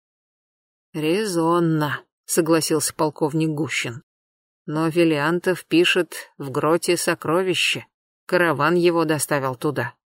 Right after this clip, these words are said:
Они караван сфотографировали в пути». «Чему верить, его запискам или снимкам?» «Ладно, позже продолжим с этой частью пазла», объявил Гектор, складывая всё в папку.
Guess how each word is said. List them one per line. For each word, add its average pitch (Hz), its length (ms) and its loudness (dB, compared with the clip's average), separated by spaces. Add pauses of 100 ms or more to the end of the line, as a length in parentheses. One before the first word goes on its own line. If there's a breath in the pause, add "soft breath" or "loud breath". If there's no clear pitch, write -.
(180)
Они 175 380 2
караван 170 520 0
сфотографировали 151 880 -2
в 131 100 -14
пути». - 420 -4 (680)
«Чему 208 420 4
верить, 196 760 2
его 160 360 2
запискам 190 720 0 (140)
или 175 240 4
снимкам?» 123 540 -2 (680)
«Ладно, 185 500 4 (380 loud breath)
позже 180 360 4
продолжим 156 520 2
с - 80 -4
этой 156 240 2
частью 156 380 2
пазла», 139 420 -2 (140)
объявил 156 500 2
Гектор, 156 380 0
складывая 147 540 -2
всё 147 220 -2
в - 100 -16
папку. - 460 -8